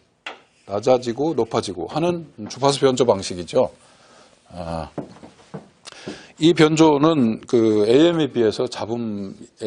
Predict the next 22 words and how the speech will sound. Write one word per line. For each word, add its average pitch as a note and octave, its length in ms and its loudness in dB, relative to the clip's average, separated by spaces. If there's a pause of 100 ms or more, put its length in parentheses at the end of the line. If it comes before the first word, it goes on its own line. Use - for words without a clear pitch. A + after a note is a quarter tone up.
(160)
영향이 G2 880 -8
적고, G#2+ 640 -2 (120)
어, E2+ 320 -8
품질이 B2+ 580 0
우수하고, G#2+ 720 0 (560)
어, E2+ 340 -12 (520)
그런 G#2+ 460 -4 (100)
장점이 G2+ 420 -6
있는데 F2+ 460 -8
대역폭이 F#2+ 560 -8
넓은 F2+ 580 -6
단점이 F#2 400 -6
있죠. - 260 -16 (440)
피엠도 G#3+ 520 4
마찬가지. A2+ 640 0
에이엠, D3 380 2
에프엠하고 D3 600 4
피엠하고 B2 600 0
거의 A#2 460 2
유사한, B2+ 760 0 (420)
어, F2+ 120 -2
개념인데, G#2 800 0